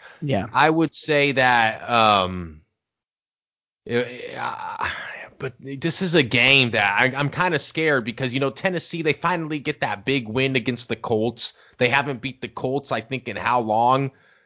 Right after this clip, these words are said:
Speaker 2: And, uh, I think four or five straight games that the Colts just keep on beating them. So they got that win. Now they gotta come back home.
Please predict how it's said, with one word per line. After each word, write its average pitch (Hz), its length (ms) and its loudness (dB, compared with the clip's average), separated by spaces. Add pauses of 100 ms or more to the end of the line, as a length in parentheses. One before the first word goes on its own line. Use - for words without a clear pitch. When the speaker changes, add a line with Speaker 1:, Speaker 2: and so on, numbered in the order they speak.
(180)
Speaker 2:
And, 110 240 4
uh, 80 480 4 (800)
I 98 120 -2
think 120 280 -2 (240)
four 123 340 2
or 113 40 4
five 120 420 2
straight 127 400 0
games 117 420 0
that - 140 -6
the 95 80 -4
Colts 123 380 -2
just - 160 -6
keep 123 200 -6
on 104 220 0
beating 117 300 -2
them. 127 260 2
So 101 440 4 (320)
they 131 120 8
got 143 300 4
that 143 260 4
win. 113 300 2
Now 117 100 2
they 135 160 2
gotta 123 240 -2
come 135 300 -4
back 123 260 -2
home. 123 560 2